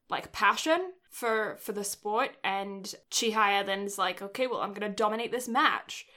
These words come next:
And then, uh, because she gets overconfident and overzealous, she kind of fuels her opponent into being like, she thinks she can dominate this.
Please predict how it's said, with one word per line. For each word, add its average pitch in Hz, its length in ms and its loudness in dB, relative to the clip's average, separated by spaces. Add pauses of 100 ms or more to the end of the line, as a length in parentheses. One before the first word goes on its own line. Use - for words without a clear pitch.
(120)
And 196 500 -2
then, 196 540 -4
uh, - 880 -12
because 254 500 4
she 226 460 -4
gets 226 340 0
overconfident 214 840 -2
and 208 100 -4
overzealous, 202 680 -2 (340)
she - 160 -4
kind 233 280 0
of 214 200 -2 (320)
fuels 254 560 4
her 226 120 0
opponent 214 520 -2 (360)
into 220 200 -4
being 208 260 0
like, 196 200 -2
she - 140 -4
thinks 247 220 -6
she 220 100 -6
can 233 140 -6
dominate 226 440 -2
this. - 380 -10